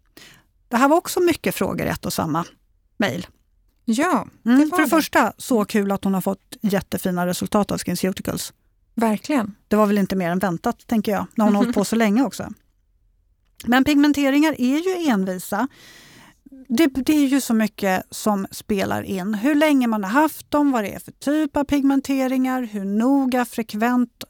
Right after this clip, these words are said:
Speaker 1: och konsekvent man är i sin behandling och framförallt hur noga man är med solskyddet. Det är så otroligt många parametrar som ska spela in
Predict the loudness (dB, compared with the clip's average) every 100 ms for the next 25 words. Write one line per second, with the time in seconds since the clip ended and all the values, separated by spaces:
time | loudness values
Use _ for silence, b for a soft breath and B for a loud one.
0 | -8 -8 -6 0 2 2 0 0 0 0
1 | -2 -2 0 0 0 0 0 0 0 -2
2 | -8 -6 -4 -4 -4 0 4 4 2 0
3 | -2 -6 B B B 0 0 0 -2 0
4 | 2 0 0 0 0 0 -2 -4 -4 -4
5 | -6 -6 -8 -2 -2 -2 -2 0 0 -2
6 | -4 -4 -8 -4 0 2 2 2 2 0
7 | -2 -2 0 2 0 -4 -2 -2 -2 -6
8 | B B B -2 2 2 0 -4 -6 -4
9 | -4 -2 0 -2 -2 0 2 2 0